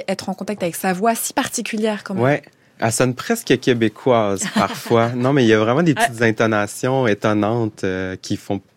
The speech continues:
Speaker 2: en tout cas, qui, qui me rappellent des intonations québécoises. Mais oui, sa voix, euh, mais je trouve que dans sa voix, on entend,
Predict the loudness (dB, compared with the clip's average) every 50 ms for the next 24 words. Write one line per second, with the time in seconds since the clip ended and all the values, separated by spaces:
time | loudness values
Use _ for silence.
0 | -20 -14 -8 -6 -6 -6 -2 -2 -2 -2 -2 -4 -8 -8 -8 -10 -14 -18 -20 -20
1 | -20 _ -4 0 0 2 2 2 0 0 0 0 0 0 -2 -4 -4 -6 -6 -6
2 | -8 -8 -8 -8 -8 -8 -6 -6 -6 -6 -8 -8 -6 -6 -6 -6 -6 -10 -12 -16
3 | -18 -16 -14 -14 -12 -12 -14 -14 -4 0 2 4 4 4 4 2 2 0 0 0
4 | -2 -2 0 0 2 2 2 2 2 2 0 0 2 0 0 0 -2 -6 -2 0
5 | 0 0 0 -2 -2 0 0 0 0 2 2 2 4 4 2 2 2 0 -2 -2
6 | -4 _ 0 0 0 0 0 -4